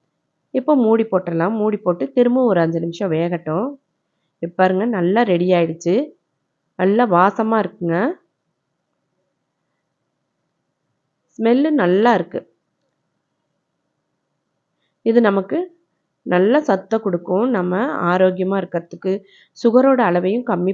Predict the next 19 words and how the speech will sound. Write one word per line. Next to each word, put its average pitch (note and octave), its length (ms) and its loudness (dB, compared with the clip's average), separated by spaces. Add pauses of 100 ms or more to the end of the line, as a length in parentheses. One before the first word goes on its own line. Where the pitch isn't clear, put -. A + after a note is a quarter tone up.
பண்ணுது E3 360 -2 (300)
இது. E3 160 -2 (2250)
இது A3+ 80 0 (100)
கூட C4+ 180 2
கொஞ்சம் A3+ 280 0
கொத்தமல்லி G#3 440 -2
தழை F3+ 160 -2 (100)
சேர்த்துக்கலாம். E3+ 540 -4 (380)
இப்ப F3 140 -4
பாருங்க, G#3 240 0 (100)
நல்லா F3 280 0
ரெடி E3+ 180 0 (100)
ஆயிடுச்சு. E3 280 -6 (140)
ஒட்டிட்டு G#3 480 -10
வருது E3 260 -2
பாருங்க, E3 260 -4 (100)
வெந்துருச்சு F#3 580 -6
நல்லா. D#3+ 340 -6 (3000)
உப்பு C#4+ 200 -8